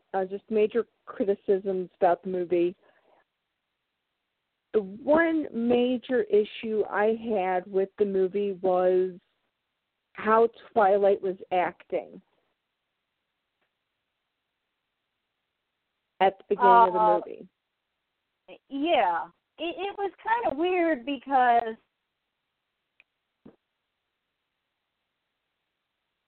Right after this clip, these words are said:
Speaker 2: well, the way that she was acting was that she was nervous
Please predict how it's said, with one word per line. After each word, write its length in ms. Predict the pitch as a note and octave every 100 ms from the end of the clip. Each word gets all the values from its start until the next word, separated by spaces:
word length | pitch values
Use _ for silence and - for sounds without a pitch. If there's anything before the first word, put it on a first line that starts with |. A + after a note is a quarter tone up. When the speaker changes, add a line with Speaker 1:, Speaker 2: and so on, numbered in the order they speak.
| -
Speaker 2:
well, 440 | C#4+ D#4+ D#4+ D#4 _ _ _ _
the 140 | C4+ D4+
way 120 | F#4+ B4 G4+
that 100 | D#4+
she 120 | E4
was 120 | D4+ A#3+
acting 460 | A#3+ A3+ A3+ A#3 A3+
was 160 | A3 G#3+
that 120 | A3 -
she 80 | C4+
was 120 | C4 -
nervous 340 | A#3+ A#3+ A#3+